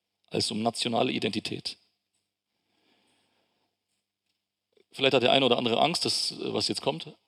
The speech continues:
aber ich möchte heute bewusst nicht über die körperlichen Details reden. Wenn jemand Fragen hat, äh, dürfen wir gerne darüber sprechen später oder die Kinder können ihre Eltern fragen.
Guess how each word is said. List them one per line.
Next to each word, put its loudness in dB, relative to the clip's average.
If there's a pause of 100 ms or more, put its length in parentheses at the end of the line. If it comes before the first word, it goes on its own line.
(180)
aber -2
ich -2
möchte 0 (240)
heute -2
bewusst 0
nicht -2
über -2
die -2
körperlichen 2
Details 4
reden. -2 (180)
Wenn -4
jemand -4
Fragen 0
hat, -8 (1000)
äh, -8
dürfen -8
wir -2
gerne 2
darüber -4
sprechen -2
später -2
oder -2
die -6
Kinder -2
können -2
ihre 0
Eltern 4
fragen. -4